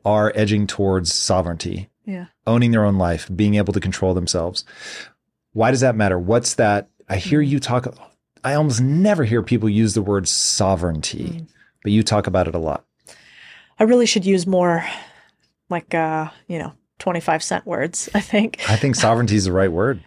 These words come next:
Speaker 2: It's just irreplaceable. Um, you know, sovereignty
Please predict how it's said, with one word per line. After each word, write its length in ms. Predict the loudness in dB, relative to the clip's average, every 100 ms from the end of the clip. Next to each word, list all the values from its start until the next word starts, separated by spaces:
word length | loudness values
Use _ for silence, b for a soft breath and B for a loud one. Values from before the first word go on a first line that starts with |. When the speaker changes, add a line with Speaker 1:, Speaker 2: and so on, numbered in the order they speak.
| _
Speaker 2:
It's 300 | -6 -6 -8
just 480 | -2 0 0 -2 -6 -10 _
irreplaceable. 800 | 2 2 2 0 -2 -8 -8 -14 _ _ _ _
Um, 480 | -4 0 0 -2 -6 -14 _ _ _
you 80 | 0
know, 120 | 0
sovereignty 1080 | 0 -2 0 0 0 -2 -2 0 2 0